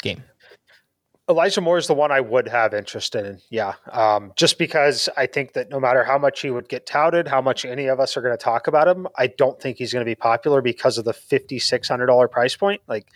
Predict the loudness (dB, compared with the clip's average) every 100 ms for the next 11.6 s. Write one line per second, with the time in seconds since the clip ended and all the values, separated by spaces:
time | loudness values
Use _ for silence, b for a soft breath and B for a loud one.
0 | B B 0 0 -2 0 0 2 -2 -4
1 | -4 -4 -6 -4 -4 0 -2 -2 -6 -8
2 | -4 -2 -2 -4 -4 -4 -6 -12 _ -2
3 | 0 0 2 2 4 2 -2 -2 _ b
4 | b -6 -6 -6 -10 -4 0 2 2 2
5 | 2 0 -2 -4 -4 -6 -6 -8 -10 _
6 | b b -2 0 0 -2 2 0 2 -2
7 | 2 0 2 2 2 0 -4 -4 -4 0
8 | 2 2 0 0 -2 -2 -6 -4 -8 -8
9 | -6 -4 -4 0 0 0 -12 -4 2 4
10 | 4 0 -4 0 4 4 4 -2 -2 -8
11 | -6 -6 -4 -2 -2